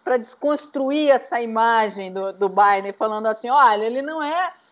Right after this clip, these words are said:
as ideias dele não são absurdas, não são estapa-, olha, não é nada disso, o cara é um cara que a gente acha que é bom", né? É, então, assim, mostrar, cons-, esse eu acho que é o grande desafio, por exemplo, do Ciro. Esse é o grande desafio que o Ciro tem,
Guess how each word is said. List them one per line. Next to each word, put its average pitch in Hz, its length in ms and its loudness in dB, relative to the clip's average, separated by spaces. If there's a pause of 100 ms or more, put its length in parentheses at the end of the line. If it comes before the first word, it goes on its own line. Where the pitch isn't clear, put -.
as 220 160 -4
ideias 277 400 0
dele 285 300 2
não 349 180 -8
são 330 340 -8
absurdas, 294 720 0
não 240 140 -6
são 294 160 -10
estapa-, 320 260 -6
olha, 247 500 2
não 247 80 -6
é 254 40 -4
nada 320 260 0
disso, 294 680 -4
o 220 80 -10
cara 247 360 6
é 330 40 4
um 330 80 -2
cara 302 360 -2
que 330 100 -10
a 311 40 -8
gente 349 360 -6
acha 294 340 0
que 359 120 -4
é 339 40 0
bom", 233 500 4
né? 240 340 -6 (440)
É, 190 840 2
então, 240 240 0
assim, 285 360 -4 (400)
mostrar, 285 800 2
cons-, 294 280 -4
esse 359 360 2
eu 285 120 4
acho 240 320 2
que - 60 -6
é 240 60 2
o 220 60 -2
grande 220 240 -8
desafio, 254 460 -4
por 466 140 -4
exemplo, 480 280 2
do 539 100 4
Ciro. 302 460 -6
Esse - 220 2
é 415 40 -4
o 302 40 -4
grande 330 280 -2
desafio 359 460 -4
que 330 80 -8
o 320 40 -6
Ciro 370 260 -4
tem, 277 300 -4